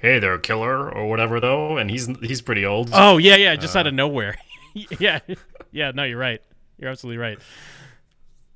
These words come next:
Speaker 1: Which is almo-, like, some of that stuff almost is, uh, too silly. <laughs>
Speaker 2: Yeah.
Speaker 1: 'Cause it's, like, so over the top. It's more Hitchcock than, uh, than Stephen King almost. Um,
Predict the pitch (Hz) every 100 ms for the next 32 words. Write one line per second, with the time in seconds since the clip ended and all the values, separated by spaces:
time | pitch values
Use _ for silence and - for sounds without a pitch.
0 | _ _ - _ 135 - 135 131 131 151
1 | 123 127 - - 151 139 117 - - 123
2 | 110 110 110 107 104 - 101 92 - _
3 | - 107 - 113 107 127 123 135 123 185
4 | 131 151 127 113 82 - 131 117 107 110
5 | 101 95 - - - 110 113 113 117 113
6 | 117 117 127 - 117 110 101 113 - -
7 | 120 123 - 110 98 98 98 _ _ _
8 | 98 95 90 90 90 - 101 98 98 98
9 | - 120 101 98 110 110 123 120 117 123
10 | 127 - - _ _ - 92 87 90 87